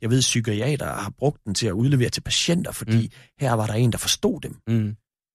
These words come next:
Speaker 1: Øhm, og lad os tale om det, når du lige har givet os en, øh,
Speaker 2: Helt sikkert.
Speaker 1: en lille, øh, ja, hvad skal vi kalde det?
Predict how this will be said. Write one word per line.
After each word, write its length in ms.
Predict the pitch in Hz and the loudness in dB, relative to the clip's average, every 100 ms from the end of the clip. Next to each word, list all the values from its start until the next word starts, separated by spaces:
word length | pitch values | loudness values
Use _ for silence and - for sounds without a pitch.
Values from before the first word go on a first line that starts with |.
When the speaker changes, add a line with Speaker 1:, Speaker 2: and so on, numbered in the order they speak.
| - | -2
Speaker 1:
Øhm, 580 | 110 95 87 82 80 - _ _ _ - | 0 2 0 -2 -4 -6 _ _ _ -4
og 60 | |
lad 80 | 110 | 0
os 100 | 101 | 2
tale 280 | - 135 160 | 4 4 4
om 100 | 143 | 2
det, 280 | 131 139 165 - | 2 -2 -2 -6
når 100 | 110 | -2
du 80 | 107 | 0
lige 140 | 127 | 2
har 80 | 131 | 0
givet 260 | 131 139 | 0 -2
os 220 | 139 - - | 0 -2 -4
en, 260 | - 104 98 | -4 -4 -4
øh, 220 | 95 104 - | -6 -8 -10
Speaker 2:
Helt 120 | 135 | -14
sikkert. 220 | - 104 _ _ _ _ | -12 -14 _ _ _ _
Speaker 1:
en 120 | 127 104 | -4 -2
lille, 280 | 110 120 123 | 2 2 2
øh, 300 | 107 101 101 _ _ _ _ _ _ _ _ _ _ _ _ _ _ | 2 -2 -6 _ _ _ _ _ _ _ _ _ _ _ _ _ _
ja, 60 | - | -8
hvad 120 | 95 | -4
skal 180 | 104 123 | -4 -6
vi 40 | |
kalde 240 | 117 113 | -6 -4
det? 80 | 120 | -4